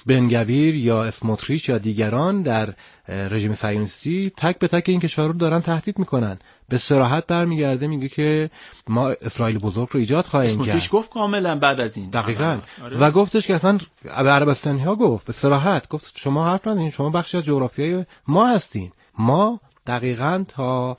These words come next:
Speaker 1: نزدیکی مدینه، یعنی خیبر، سرزمین ماست. توی نقشه اسرائیل بزرگ
Speaker 2: به نظر
Speaker 1: ترسیم
Speaker 2: تلنگر
Speaker 1: کردن.
Speaker 2: خورد به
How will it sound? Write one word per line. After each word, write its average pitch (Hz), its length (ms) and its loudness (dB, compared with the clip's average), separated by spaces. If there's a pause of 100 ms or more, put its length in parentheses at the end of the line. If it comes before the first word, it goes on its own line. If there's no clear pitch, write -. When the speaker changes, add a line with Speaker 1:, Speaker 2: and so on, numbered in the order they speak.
Speaker 1:
نزدیکی 123 1040 0 (300)
مدینه، 127 920 0
یعنی 117 200 -4
خیبر، 147 840 2
سرزمین 143 540 2
ماست. 214 420 0 (240)
توی 139 160 0
نقشه 135 340 0
اسرائیل 123 300 -2
بزرگ 120 200 -2
Speaker 2:
به 190 60 2
نظر 226 160 0
Speaker 1:
ترسیم - 140 0
Speaker 2:
تلنگر 185 340 2
Speaker 1:
کردن. 226 140 2
Speaker 2:
خورد 117 300 -6
به 107 260 -8